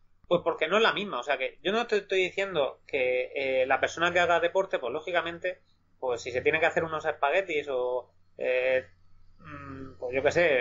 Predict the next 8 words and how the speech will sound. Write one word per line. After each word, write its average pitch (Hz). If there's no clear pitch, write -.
eh, 131
tiene 165
que 175
recurrir 165
a 131
este, -
a 135
cereales, 165